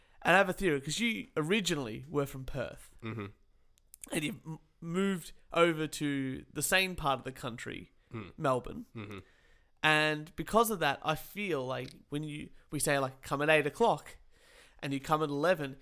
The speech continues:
Speaker 1: it's because you're still in Perth time.
Speaker 2: Yeah, right.
Speaker 1: <laughs> You're
Speaker 2: You could
Speaker 1: three
Speaker 2: be
Speaker 1: hours
Speaker 2: onto
Speaker 1: behind.
Speaker 2: something here.
Speaker 1: It's,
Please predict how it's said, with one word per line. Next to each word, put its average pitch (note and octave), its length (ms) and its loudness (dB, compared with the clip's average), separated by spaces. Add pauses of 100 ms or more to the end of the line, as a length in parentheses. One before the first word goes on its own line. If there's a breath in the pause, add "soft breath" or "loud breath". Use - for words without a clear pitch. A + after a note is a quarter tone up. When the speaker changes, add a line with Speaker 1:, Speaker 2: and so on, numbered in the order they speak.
Speaker 1:
it's D#3+ 140 -6
because F#3 240 -2
you're G3 80 -2
still C4 220 0
in F#3+ 140 -4
Perth G3+ 420 0
time. B2+ 440 -4
Speaker 2:
Yeah, C3 340 8
right. A#2+ 440 8
Speaker 1:
<laughs> - 60 -8 (760 loud breath)
You're D#3+ 80 6
Speaker 2:
You D3+ 80 8
could G#3 80 12
Speaker 1:
three G3 80 10
Speaker 2:
be G#3 80 10
Speaker 1:
hours G3 100 12
Speaker 2:
onto F#3 120 10
Speaker 1:
behind. D#3+ 100 6
Speaker 2:
something C#3 300 6
here. B2+ 260 2
Speaker 1:
It's, F#3+ 100 2